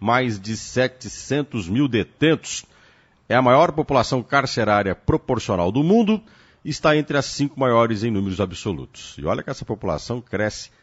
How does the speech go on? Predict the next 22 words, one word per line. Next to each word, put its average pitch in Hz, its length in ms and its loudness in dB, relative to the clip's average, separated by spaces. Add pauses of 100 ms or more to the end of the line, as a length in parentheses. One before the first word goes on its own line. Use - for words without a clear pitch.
(160)
sete - 480 -2
por 82 200 -12
cento 78 220 -8
ao 69 100 -8
ano. 67 100 -16 (800)
Vale 120 260 4
lembrar 120 400 4
que 131 220 -4
quarenta 117 320 2
por 110 180 -6
cento 101 200 -4
dos 87 100 -14
detentos - 720 -2 (400)
ainda 135 340 4
não 139 140 2
passaram 120 580 0
por 117 220 -6
julgamento, 101 760 -2
ou 147 180 0
seja, 131 520 0 (360)
estão, 120 560 2 (220)
teoricamente, 113 800 2